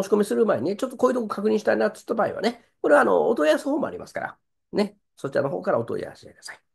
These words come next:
まあ、これもポスッと押しますね。はい。これがお問い合わせのページになります。はい。これも、あ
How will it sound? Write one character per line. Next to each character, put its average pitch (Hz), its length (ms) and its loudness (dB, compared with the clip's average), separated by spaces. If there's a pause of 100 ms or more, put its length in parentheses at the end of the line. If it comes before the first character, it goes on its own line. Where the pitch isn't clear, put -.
ま - 80 -2
あ、 - 20 -2
こ 226 60 4
れ 202 60 6
も 156 60 -2
ポ 156 140 -8
ス 151 100 -12
ッ 139 60 -16
と - 100 -16
押 - 80 -12
し - 60 -18
ま - 100 -20
す - 120 -20
ね。 151 120 -18 (600)
は 214 60 -2
い。 214 40 -4
こ 240 80 6
れ 233 80 6
が 170 60 4
お 147 80 4
問 127 120 2
い 107 40 -2
合 107 40 -6
わ - 60 -10
せ - 120 -8
の - 100 -18
ペ - 140 -20
ー - 40 -20
ジ - 80 -20
に - 40 -20
な - 80 -20
り - 60 -20
ま - 80 -20
す。 - 0 - (500)
は - 60 -4
い。 - 20 -18
こ 277 120 0
れ 285 60 4
も、 262 100 4
あ - 200 -2